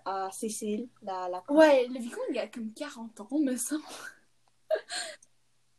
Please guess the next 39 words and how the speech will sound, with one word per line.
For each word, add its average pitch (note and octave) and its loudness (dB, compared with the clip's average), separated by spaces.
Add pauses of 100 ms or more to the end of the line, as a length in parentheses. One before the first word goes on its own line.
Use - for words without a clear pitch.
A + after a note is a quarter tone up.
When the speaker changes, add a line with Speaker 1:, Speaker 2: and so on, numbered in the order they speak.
(480)
Speaker 2:
C'est, B3+ -2
Speaker 1:
Ouais. B3+ 4
Speaker 2:
c'est, B3 0
c'est C#4 4
vraiment C#4 2
pédophile, F#3+ -4
en G#3+ -8
fait. A3+ -2 (220)
Speaker 1:
Ouais, B3 0
il A3+ -4
y A3 -2
a G#3+ -2
des G#3 0
Speaker 2:
<laughs> - -20
Speaker 1:
côtés B3+ 4
un D#4+ 4
peu C#4+ 2
plus C4 0
sombres A#3+ -2
dans G3+ -2
le G3+ 0
roman. G#3 -2 (340)
Euh, F#3+ 0 (960)
ouais, B3+ 4 (100)
Speaker 2:
Mhm. A#3 0
Speaker 1:
ouais. F#3+ -6
Speaker 2:
Puis C#4 2
les C4+ 4
personnages C#4+ 6
principaux, C#4 -6
ils A#3+ -4
ont G3+ -6
aucun, C4 -4
ils G#3+ -6
ont A3+ -2
pas E4 4
de G4 8
morale, A3+ 2
hein. A#3+ -12